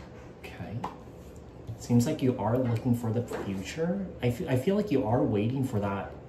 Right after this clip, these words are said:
soulmate to come in, Capricorn.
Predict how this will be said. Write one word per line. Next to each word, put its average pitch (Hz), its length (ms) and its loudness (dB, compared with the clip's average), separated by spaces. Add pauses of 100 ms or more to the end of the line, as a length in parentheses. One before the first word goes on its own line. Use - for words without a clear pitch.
soulmate 113 580 2
to - 100 -6
come - 260 -6
in, 104 360 2
Capricorn. - 760 -8